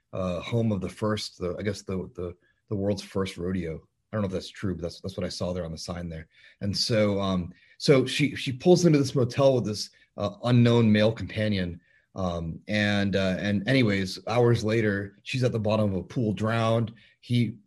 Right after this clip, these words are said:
under mysterious circumstances, vanishes. And that's it. It, it's, that's the end of the story. And, and she ends up getting buried in Pecos. She's, the grave is marked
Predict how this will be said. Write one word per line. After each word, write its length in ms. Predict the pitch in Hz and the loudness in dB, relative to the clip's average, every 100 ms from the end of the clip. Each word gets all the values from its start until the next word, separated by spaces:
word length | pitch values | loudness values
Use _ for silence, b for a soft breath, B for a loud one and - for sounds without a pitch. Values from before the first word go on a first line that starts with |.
| _ | _
under 220 | 120 110 | -2 0
mysterious 600 | 104 101 - 113 107 - - | 0 0 0 0 0 -4 -6
circumstances, 640 | 113 107 98 110 98 101 | -6 -6 -6 -4 -4 -6
vanishes. 720 | 92 95 110 - 117 104 101 b b b | -4 -4 -4 -4 -2 -2 -6 b b b
And 80 | 117 | 0
that's 220 | 123 127 | 0 4
it. 220 | 185 123 - | 4 4 2
It, 120 | 101 | -8
it's, 240 | 90 92 - | -8 -8 -6
that's 200 | 120 - | -6 0
the 100 | 120 | 0
end 120 | 113 | 0
of 80 | 101 | -2
the 60 | |
story. 460 | 101 - 127 90 87 | -4 -2 -2 -2 -4
And, 160 | 95 92 | -8 -8
and 160 | 98 | -8
she 140 | - 104 | -6 -6
ends 120 | 101 | -6
up 120 | 98 | -6
getting 220 | 101 98 | -6 -4
buried 340 | 110 110 107 90 | -2 0 0 -2
in 100 | 82 | -6
Pecos. 540 | 98 92 95 87 - b b - | -6 -4 -4 -4 -8 b b -12
She's, 360 | - 92 - - | -8 -8 -10 -10
the 200 | 95 90 | -6 -4
grave 340 | 113 113 101 | 0 2 0
is 140 | 92 101 | -2 0
marked 320 | 101 104 | 2 0